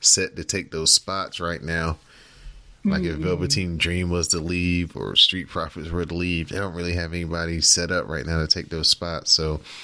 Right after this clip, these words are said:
Speaker 1: I don't know. It's always bittersweet when my favorites get to this point in their N X T runs.
Speaker 2: I need Velveteen to stay right where he is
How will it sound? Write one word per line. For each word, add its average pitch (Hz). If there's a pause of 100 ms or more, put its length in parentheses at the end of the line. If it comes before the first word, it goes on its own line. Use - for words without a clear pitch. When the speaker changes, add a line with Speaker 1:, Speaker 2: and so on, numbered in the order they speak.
(440)
Speaker 1:
I 87
don't 87
know. 82
It's 90
always 85
bittersweet 85
when 82
my 80
favorites 78
get 78
to -
this 78
point 87
in 82
their 82
N 87
X 73
T 92
runs. 92 (800)
Speaker 2:
I 202
need 196
Velveteen 170
to 151
stay -
right 147
where 190
he 233
is 185